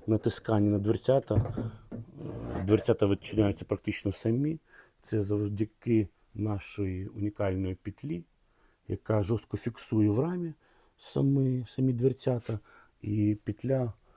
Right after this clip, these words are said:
обладнана скобою, яка при натисканні виштовхує дверцята вперед.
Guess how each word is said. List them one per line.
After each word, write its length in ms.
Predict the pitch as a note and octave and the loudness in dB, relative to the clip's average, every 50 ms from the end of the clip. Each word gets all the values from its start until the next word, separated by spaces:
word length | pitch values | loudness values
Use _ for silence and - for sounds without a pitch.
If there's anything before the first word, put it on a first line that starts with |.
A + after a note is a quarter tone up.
| _ _ _ _ | _ _ _ _
обладнана 840 | - G#2 G#2 G#2+ A2 A2+ A#2 A2+ G#2+ G2+ G#2 G#2 G#2 G#2 G2+ G2 F#2+ | -6 -2 0 2 4 4 4 2 2 2 2 2 2 2 2 0 -2
скобою, 680 | - - - B2 A#2+ A#2+ C3+ D#3+ E3 D3 C3 A#2 G#2+ - _ _ _ _ _ _ | -6 -4 -4 -2 0 0 2 2 2 2 2 0 -2 -6 _ _ _ _ _ _
яка 680 | A2 G#2+ G#2+ - _ - - A#2 A2+ A2 G#2 G2+ F#2 - - | -4 -4 -4 -4 _ -4 0 0 2 2 0 0 -4 -6 -4
при 120 | - G2+ G#2 | -2 0 0
натисканні 800 | G2+ - - - - - - C#3+ C3 C3 B2 A2+ G#2+ A2 G2+ G2 - _ _ | 0 0 -4 -8 -10 -6 -4 -4 -2 0 0 2 2 0 0 -2 -6 _ _
виштовхує 640 | - G2 - - - - A2+ G2 G2 - - G#2 G#2 | -8 -8 -8 -2 0 2 2 2 0 -2 -2 0 0
дверцята 500 | F#2+ G2+ - G2+ - - A#2+ A2+ - G#2 | 2 0 -2 -2 -2 -4 -6 -4 -4 -8
вперед. 540 | - - - - G2+ F#2 F2 E2+ - - | -8 -8 -2 0 0 2 2 -2 -4 -10